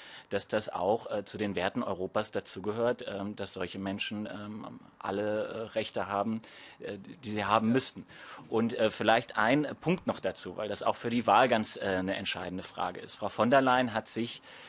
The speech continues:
nicht klar geäußert, ob die E V P nach der Wahl mit der E-K-R-Fraktion zusammenarbeiten wird. Und insbesondere in der R K R, in der E K R,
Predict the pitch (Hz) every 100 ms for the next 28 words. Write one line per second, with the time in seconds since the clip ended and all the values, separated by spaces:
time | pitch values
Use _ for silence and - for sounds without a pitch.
0 | - 135 - - 135 123 101 104 123 131
1 | 123 - - 110 - 104 - 123 110 107
2 | - 113 101 104 104 107 107 110 - 110
3 | 107 98 101 - - 95 - 87 87 98
4 | 98 90 - 95 - - - - - -
5 | 113 139 175 - 139 127 117 113 107 104
6 | 101 - 101 - 101 - 110 110 104 113
7 | - 104 104 104 107